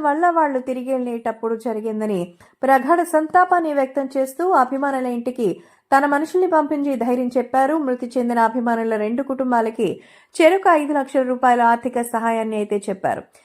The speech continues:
ఈవెంట్ చూసేందుకు వచ్చిన అభిమానులను సురక్షితంగా ఇంటికి వెళ్లాలని కోరుకుంటాం. ఇటువంటి ఘటన జరగడం నిజంగా చాలా దురదృష్టకరం. ఆ అభిమానుల కుటుంబాలు ఎంత బాధపడతాయో అర్థం చేసుకోగలను అంటూ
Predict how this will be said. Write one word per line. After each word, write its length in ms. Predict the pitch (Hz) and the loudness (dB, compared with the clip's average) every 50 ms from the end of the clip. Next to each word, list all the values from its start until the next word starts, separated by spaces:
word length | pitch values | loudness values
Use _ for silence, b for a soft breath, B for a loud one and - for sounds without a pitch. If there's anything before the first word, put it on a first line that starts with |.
| b b b - | b b b -2
ఈవెంట్ 400 | - 269 320 349 370 370 349 349 | 0 2 2 4 2 2 2 2
చూసేందుకు 480 | 339 330 330 349 339 330 320 320 320 294 | 2 2 2 2 0 0 0 0 0 0
వచ్చిన 240 | 285 285 - 277 | 0 0 -2 0
అభిమానులను 720 | 285 269 254 247 240 277 277 302 311 294 277 269 254 254 262 | 2 2 2 2 2 0 2 2 2 2 0 -2 -2 -2 -2
సురక్షితంగా 680 | 254 - 254 269 269 - - 320 294 311 302 302 294 | -2 -2 -2 -2 -2 -4 -4 -2 0 0 0 0 0
ఇంటికి 300 | 277 254 247 240 269 254 | -2 0 -2 -2 -2 -2
వెళ్లాలని 460 | 269 262 254 254 240 233 233 233 233 233 | 0 0 2 2 0 0 -2 -4 -6 -4
కోరుకుంటాం. 680 | 233 - 226 226 226 226 226 233 226 214 202 175 170 175 - - | -2 0 0 0 0 -2 -2 -4 -4 -4 -4 -6 -6 -6 -6 -6
ఇటువంటి 440 | 226 226 254 254 262 254 254 240 214 202 | -4 -2 -2 -2 -2 -2 -2 -2 -2 0
ఘటన 360 | 208 202 202 226 254 285 285 | 0 0 0 0 -2 -2 -2
జరగడం 460 | 269 262 233 233 233 247 226 208 175 b b b b b b b b | 0 0 -2 0 0 0 -2 -2 -2 b b b b b b b b
నిజంగా 380 | - 226 233 233 285 285 302 320 | 0 0 2 2 2 2 4 2
చాలా 420 | 311 311 - 277 220 226 269 302 | 2 2 2 2 4 4 4 4
దురదృష్టకరం. 760 | 311 262 269 262 262 233 247 247 247 - 226 - 196 160 - b b b b b b b | 4 4 2 2 0 -2 -6 -6 -6 -4 -2 -2 -2 -2 -2 b b b b b b b
ఆ 80 | - 240 | 4 4
అభిమానుల 480 | 262 247 277 311 320 381 370 370 339 302 | 4 4 2 0 0 0 0 0 0 -2
కుటుంబాలు 520 | 285 294 294 269 285 277 277 285 277 262 240 240 240 | -2 -2 -4 -4 -4 -2 0 0 0 0 -2 -4 -4
ఎంత 200 | 247 247 - 285 | -4 -2 0 0
బాధపడతాయో 800 | 254 226 233 233 240 262 277 277 269 254 247 247 233 226 226 | 2 4 4 4 4 2 0 -2 -4 -4 -2 -2 0 2 4
అర్థం 360 | 220 220 214 220 202 247 247 262 247 262 | 4 4 4 2 0 -4 -4 -2 -2 0
చేసుకోగలను 720 | 233 233 240 - - 294 277 269 262 254 247 233 233 220 202 185 190 - | -2 -2 -2 -2 -2 -2 0 2 2 0 0 0 0 0 -2 -2 -2 -4
అంటూ 280 | 202 208 220 226 247 220 | -4 -4 -2 0 0 0